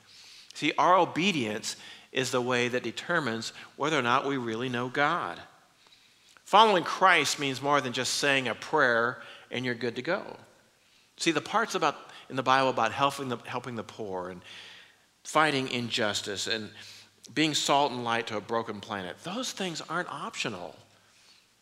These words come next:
Make no mistake, we're not saved by our works, we're saved by faith. But we are saved not by works, but for good works.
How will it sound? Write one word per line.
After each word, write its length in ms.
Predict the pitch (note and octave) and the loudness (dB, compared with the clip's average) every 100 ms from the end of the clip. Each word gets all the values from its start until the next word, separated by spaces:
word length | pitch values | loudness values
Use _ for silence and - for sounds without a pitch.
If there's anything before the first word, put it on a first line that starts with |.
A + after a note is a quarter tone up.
| _ | _
Make 160 | G3 A3 | 0 2
no 100 | F#3+ | 2
mistake, 340 | E3 F#3+ E3 | 2 0 0
we're 60 | E3+ | 0
not 200 | G3+ - | 0 0
saved 480 | - E3+ F3+ E3 C3+ | 0 4 4 4 2
by 120 | B2 | 2
our 140 | A#2 | 2
works, 320 | C3 F#3 F3 | 0 -2 -2
we're 60 | C#3 | -4
saved 280 | - D3+ E3+ | -2 -2 0
by 140 | E3 | -2
faith. 720 | E3 - G3+ B3+ - - - - - - - _ _ _ - _ _ - | -4 -6 -4 -4 -8 -12 -16 -20 -20 -20 -20 _ _ _ -20 _ _ -4
But 160 | E3+ | 0
we 120 | E3 F3 | 2 0
are 100 | D#3+ | 0
saved 520 | - F#3 F3+ F3 - - - - _ | 0 2 2 0 -6 -18 -20 -20 _
not 180 | D3 - | 0 2
by 140 | D#3 | 4
works, 260 | C#3+ D3 D#3+ | 4 2 0
but 140 | - | -6
for 380 | - - G#3 B3 | -8 -8 -4 -4
good 180 | G#3 C#3 | 0 -2
works. 560 | G#2 E2+ C#2+ - - | -2 -8 -8 -8 -8